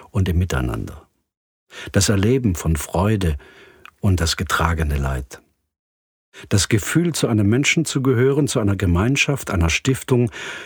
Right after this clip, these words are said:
die den Menschen meint. Also auch Sie und mich.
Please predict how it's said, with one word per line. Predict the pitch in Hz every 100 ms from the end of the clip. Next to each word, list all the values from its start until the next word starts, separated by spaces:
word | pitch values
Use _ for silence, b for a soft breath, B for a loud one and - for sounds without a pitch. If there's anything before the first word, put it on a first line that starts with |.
| B -
die | 101
den | 104
Menschen | 95 113 - -
meint. | 73 64 60 - - _ _ _ _ _ _ _
Also | - 92 87 -
auch | 85
Sie | - - 95
und | 110 101
mich. | 120 101 -